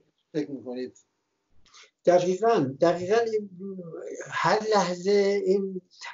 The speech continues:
Speaker 2: کاذب بودن این قطبندی، یعنی ما یه قطبندی هم، یه طرفش رژیم معادل معیوب، یه طرفش هم قدرت‌های خارجی.
Speaker 1: مم.
Speaker 2: اینها هر لحظه چه در جنگشون به این شکل اتفاق میفته، بسیج می‌کنه.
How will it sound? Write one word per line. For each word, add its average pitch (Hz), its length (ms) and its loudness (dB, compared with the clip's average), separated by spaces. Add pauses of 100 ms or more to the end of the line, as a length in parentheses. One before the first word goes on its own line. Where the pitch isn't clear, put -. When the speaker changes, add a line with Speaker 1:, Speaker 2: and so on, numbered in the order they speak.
(160)
Speaker 2:
کاذب 127 540 2
بودن 135 320 2
این 160 220 0
قطبندی، 92 640 -4
یعنی 135 200 0
ما 190 120 -2
یه 180 260 2 (480)
قطبندی 131 440 2
هم، 131 100 2
یه 143 60 2
طرفش 131 420 0
رژیم 117 300 -2 (140)
معادل 143 420 2
معیوب، 107 360 -2
یه 160 60 4
طرفش 185 280 0
هم 165 140 2
قدرت‌های 120 420 4
خارجی. - 540 -16 (1120)
Speaker 1:
مم. - 80 -16 (320)
Speaker 2:
اینها 202 800 2 (180)
هر 214 360 -6
لحظه 151 460 -4
چه - 360 -2
در 165 360 4
جنگشون 214 720 0
به 196 80 2
این 196 100 0
شکل 185 300 0
اتفاق 160 360 2
میفته، 147 560 2 (200)
بسیج 143 340 -2
می‌کنه. 143 320 -2